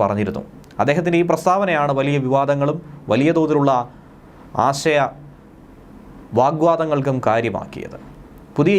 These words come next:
ഈ ബസ്സുകൾ വാങ്ങില്ല എന്ന് മന്ത്രി പ്രഖ്യാപിച്ചതോടെ തിരുവനന്തപുരം നഗരത്തെ സംസ്ഥാനത്തെ തന്നെ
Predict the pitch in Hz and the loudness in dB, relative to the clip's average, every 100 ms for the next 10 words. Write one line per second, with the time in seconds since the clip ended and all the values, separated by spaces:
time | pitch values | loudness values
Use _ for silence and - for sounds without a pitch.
0 | 185 190 185 180 170 151 147 170 170 170 | 4 2 2 2 2 2 0 2 2 2
1 | 160 156 147 147 151 131 143 147 147 143 | 0 -2 0 -2 -2 -2 0 0 0 0
2 | 139 143 143 147 170 170 170 151 147 147 | 2 2 0 0 2 2 2 2 2 2
3 | 156 180 - - - - - - - - | 0 -2 -6 -18 -20 -20 -20 -20 -20 -20
4 | - - - - - 135 139 143 180 180 | -20 -20 -20 -20 -6 -2 0 0 0 0
5 | 175 160 | 0 0